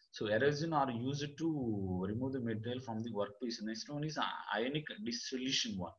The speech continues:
Dissolutions machines you can use it for chemical one. So next one is vaporizer one. Vaporizer is nothing but here chemical one. So these type of, uh, mechanisms are used to remove the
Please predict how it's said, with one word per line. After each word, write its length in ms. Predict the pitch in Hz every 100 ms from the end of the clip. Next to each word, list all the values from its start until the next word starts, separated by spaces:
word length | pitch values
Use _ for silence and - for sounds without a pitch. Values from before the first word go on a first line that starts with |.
| _ 107
Dissolutions 680 | 113 117 151 147 151 - 135 123
machines 380 | 117 - 139 131
you 140 | 127
can 160 | 117 110
use 160 | 117 123
it 60 | 123
for 120 | 123 120
chemical 280 | 104 113 107
one. 200 | 95 - _ - - - -
So 140 | -
next 260 | 123 131 -
one 140 | 160 160
is 120 | 139
vaporizer 640 | 98 104 120 123 123 117
one. 180 | 95 90 95
Vaporizer 520 | 107 117 131 139 143
is 120 | 139 127
nothing 280 | 113 117 127
but 120 | 120
here 200 | 120 143 -
chemical 380 | 107 104 107 95
one. 140 | 82 - - - -
So 220 | - 151
these 340 | 147 175 - -
type 260 | 135 180
of, 200 | 170 160 175
uh, 160 | 139 107 107 - _ -
mechanisms 800 | 123 120 156 165 139 110 98 98 104
are 180 | 117 127
used 420 | 117 143 160 160
to 140 | 175
remove 280 | 147 131 135
the 160 | 147